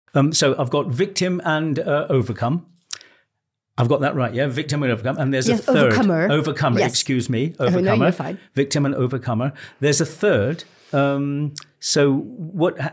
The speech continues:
Speaker 1: h-, what are we gonna say about the third, uh, the third version, according
Speaker 2: Right.
Speaker 1: to these, uh, lovely ladies?
Speaker 2: The third type of story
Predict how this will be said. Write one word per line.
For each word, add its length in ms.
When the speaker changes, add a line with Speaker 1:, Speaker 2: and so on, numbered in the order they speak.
Speaker 1:
h-, 100
what 200
are 40
we 100
gonna 160
say 160
about 200
the 80
third, 440
uh, 180
the 140
third 200
version, 360
according 320
Speaker 2:
Right. 80
Speaker 1:
to 80
these, 280
uh, 240
lovely 240
ladies? 520
Speaker 2:
The 80
third 400
type 200
of 80
story 420